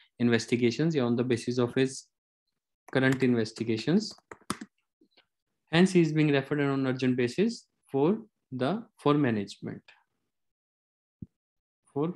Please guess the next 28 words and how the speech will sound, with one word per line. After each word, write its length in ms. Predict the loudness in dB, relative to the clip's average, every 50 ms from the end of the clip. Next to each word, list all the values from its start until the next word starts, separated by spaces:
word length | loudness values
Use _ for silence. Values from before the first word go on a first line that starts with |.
| -6 -6
further 260 | -6 -4 -4 -6 -6 -6 -6
management 760 | -8 -10 -12 -16 _ -20 -20 -20 -20 _ _ _ _ -4 -2
या 80 | -2 0 0 2
for 120 | 2 2 2
appropriate 500 | 0 0 -2 -4 -4 -2 -4 -6 -6 -6 -10
management। 640 | -12 -12 -12 -12 -16 -18 -20 -20 -10 _ -8 -8 -8 _ _ _ _ -20 -20 _ -20 _ _ _ _ _
कुछ 200 | -4 -4 -2 0 2
word 220 | 2 2 2 0
अच्छा 360 | -2 -4 -4 -4 -2 0 0
लगता 300 | 0 0 -2 -4 -6 -8
है, 100 | -8 -8 -10 -16 _ _ -16 -16 -16 _ -20 -20 _ -18 -18 -18 _ _ -20 -14 -8 -6
Adverb 340 | -4 -2 0 -2 -2 -2 -4 -4
को 60 | -4
यूज़ 240 | -4 -4 -6 -6 -6
करना, 240 | -4 -4 -4 -4 -2
for 120 | 0 0 0 0
appropriate 440 | -2 -4 -12 -8 -4 -2 -2 -2 -4 -4
management। 420 | -4 -4 -4 -6 -10 -14 -18 -18 -14 -8
चलो 200 | -6 -4 -4 -6 -8 -10 -8
ठीक 160 | -8 -4 -2
है, 80 | 0 0
ये 120 | 2 2
वाला 180 | 2 0 0 0
first 260 | 0 -2 -4 -2 -2
paragraph 400 | -2 0 0 0 0 -2 -2 0 0
पूरा 180 | 0 0 0
हो 80 | -2 -6
गया। 140 | -8 -12